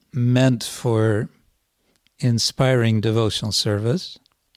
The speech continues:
And at the same time, Krishna is giving space, if you like, for the Brahmavadis. I, Mayavadis maybe is another story, but,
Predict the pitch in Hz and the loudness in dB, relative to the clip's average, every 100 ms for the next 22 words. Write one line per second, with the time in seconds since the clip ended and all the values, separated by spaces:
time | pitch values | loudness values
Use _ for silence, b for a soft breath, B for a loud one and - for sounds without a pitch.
0 | _ _ _ _ b b b b b b | _ _ _ _ b b b b b b
1 | _ _ _ _ _ _ _ _ 220 147 | _ _ _ _ _ _ _ _ -2 2
2 | 160 160 143 131 131 - - 170 208 208 | 4 4 2 0 0 0 2 2 4 4
3 | 196 - 110 101 107 110 127 170 _ _ | 2 0 0 0 2 2 0 -2 _ _
4 | _ - - - - _ _ b b b | _ -20 -20 -20 -20 _ _ b b b
5 | b b b - - 160 - 185 165 156 | b b b -8 0 0 2 2 2 2
6 | - 147 135 135 139 123 113 - 170 175 | 2 2 2 4 4 4 2 0 2 4
7 | 120 120 - 113 - 104 107 107 - - | 2 0 -2 -4 -2 0 2 2 -2 -8
8 | - - 117 110 110 107 120 - - 180 | -10 -2 2 4 4 2 -2 -8 -6 0
9 | 113 110 113 120 120 107 104 95 95 87 | 0 0 2 2 4 2 2 0 0 -2
10 | 87 - - - 120 123 - B B B | -6 -8 -8 -6 -6 -6 -10 B B B
11 | B B 143 - 180 160 156 151 139 120 | B B 0 2 4 4 4 4 2 2
12 | 117 127 120 117 110 117 101 104 98 98 | 2 4 4 4 2 2 2 2 2 0
13 | 92 - - - 107 107 110 101 101 - | -2 -6 -8 -4 -2 0 0 0 -2 -2
14 | - 175 160 143 113 107 | 2 4 4 2 0 -4